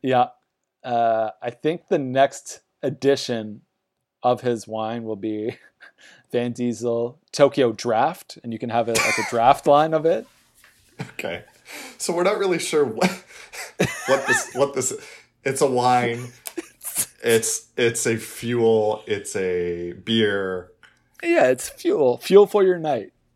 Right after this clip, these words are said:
Speaker 2: Yeah, fuel for your night. Ooh.
Speaker 1: That's
Speaker 2: I like
Speaker 1: pretty
Speaker 2: that.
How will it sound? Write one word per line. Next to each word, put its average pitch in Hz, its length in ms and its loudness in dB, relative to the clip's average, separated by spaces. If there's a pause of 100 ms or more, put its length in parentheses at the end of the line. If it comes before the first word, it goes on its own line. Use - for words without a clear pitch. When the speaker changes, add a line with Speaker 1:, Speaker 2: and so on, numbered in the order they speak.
(800)
Speaker 2:
Yeah, - 280 -4 (120)
fuel 92 240 -6
for 107 120 -10
your 101 120 -6
night. 90 260 -4
Ooh. 90 500 -8 (1400)
Speaker 1:
That's - 140 -10
Speaker 2:
I - 40 -10
like 147 120 -8
Speaker 1:
pretty 127 80 -8
Speaker 2:
that. 117 400 -4